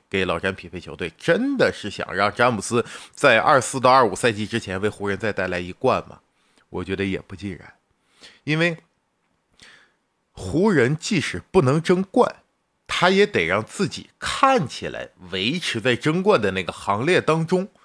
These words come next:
这样才能保持咱们球迷的关注度嘛。那你不能上来现在就说我已经摆烂了啊，对吧？我俯冲了，詹姆斯明年也不上场了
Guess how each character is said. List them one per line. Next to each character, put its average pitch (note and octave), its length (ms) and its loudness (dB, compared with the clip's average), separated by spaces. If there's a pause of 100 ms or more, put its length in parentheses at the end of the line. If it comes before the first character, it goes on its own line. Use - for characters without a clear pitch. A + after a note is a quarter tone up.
(280)
这 A3 120 0
样 D#3 160 4
才 C#3 120 -4
能 E3 160 0
保 - 260 -8
持 - 160 -8
咱 C3 80 -4
们 D#3 80 -4
球 C3+ 240 -6
迷 B2+ 140 -4
的 C#3 100 0
关 C#3 180 2
注 C#3 140 -6
度 D#3 240 -2
嘛。 C2+ 160 -12
那 G2+ 80 -8
你 C3+ 160 -4
不 E3 180 -4
能 G3+ 140 2
上 G#3+ 420 2
来 C#3+ 80 4
现 D3+ 160 0
在 D3 120 4
就 C#3+ 120 0
说 D3 140 2
我 C#3 140 4
已 B2 80 2
经 B2+ 160 2
摆 G2 160 4
烂 B2 180 6
了 F#2+ 220 0 (480)
啊， A2 240 2
对 A2 140 4
吧？ G#2+ 80 0
我 B2+ 220 4
俯 - 200 -4
冲 C#3 220 -2
了， B2+ 160 4 (220)
詹 D#3+ 120 6
姆 C#3 80 2
斯 C#3 140 0
明 D3 160 2
年 C#3+ 140 4
也 C3 40 4
不 A2 120 -2
上 C#3 160 2
场 G2 200 -4
了 A2 220 4